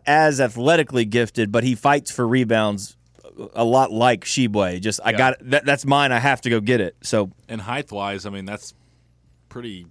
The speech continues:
Speaker 3: even matchup
Speaker 1: What
Speaker 3: right
Speaker 1: is, what
Speaker 3: there.
Speaker 1: is Tshiebwe? Is he
Speaker 3: Well, he's
Speaker 1: six ten?
Speaker 3: six, I do not even think he's that.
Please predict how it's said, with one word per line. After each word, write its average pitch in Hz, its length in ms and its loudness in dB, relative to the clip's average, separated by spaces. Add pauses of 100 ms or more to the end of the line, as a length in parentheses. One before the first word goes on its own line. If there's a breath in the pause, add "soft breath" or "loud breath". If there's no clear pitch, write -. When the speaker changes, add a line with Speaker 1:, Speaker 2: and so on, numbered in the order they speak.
(480)
Speaker 3:
even 95 320 -12
matchup 98 400 -10
Speaker 1:
What 247 140 2
Speaker 3:
right 269 80 -2
Speaker 1:
is, - 60 -6
what 240 140 0
Speaker 3:
there. 208 80 2
Speaker 1:
is 156 80 -4
Tshiebwe? 107 320 -4
Is - 100 -8
he 175 60 -6
Speaker 3:
Well, - 80 -8
he's 202 160 -2
Speaker 1:
six 120 140 -8
ten? 180 240 2
Speaker 3:
six, 196 200 -10 (360)
I 104 100 -10
do 101 460 -12
not 95 260 -10
even 85 240 -14
think 87 220 -20
he's 82 240 -20
that. 80 340 -20